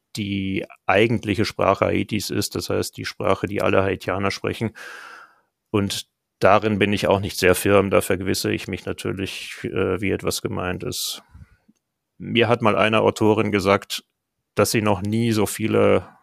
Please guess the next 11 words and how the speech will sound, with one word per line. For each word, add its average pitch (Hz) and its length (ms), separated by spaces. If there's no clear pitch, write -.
Fragen 98 760
von 98 220
einem 98 260
Übersetzer 101 480
bekommen 101 460
hat 104 220
wie, 95 500
wie 104 100
von 113 200
uns. 110 580
Äh, 101 120